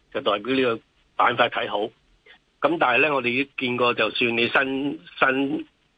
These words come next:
經濟方面呢，以前呢，呃，閱文在線上市嘅時候都，都升成，呃，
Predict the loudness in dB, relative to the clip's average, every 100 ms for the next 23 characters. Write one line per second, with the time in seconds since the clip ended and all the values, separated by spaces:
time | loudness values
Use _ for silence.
0 | _ _ _ -2 0 2 0 0 -2 -2
1 | -2 0 0 -2 -6 -2 0 0 -2 -14
2 | _ -2 0 0 -2 0 0 2 0 0
3 | -2 2 0 0 0 0 -2 -4 -2 -2
4 | -4 -16 -20 -20 _ -4 -2 -2 -4 -8
5 | -14 _ -16 -4 -2 -2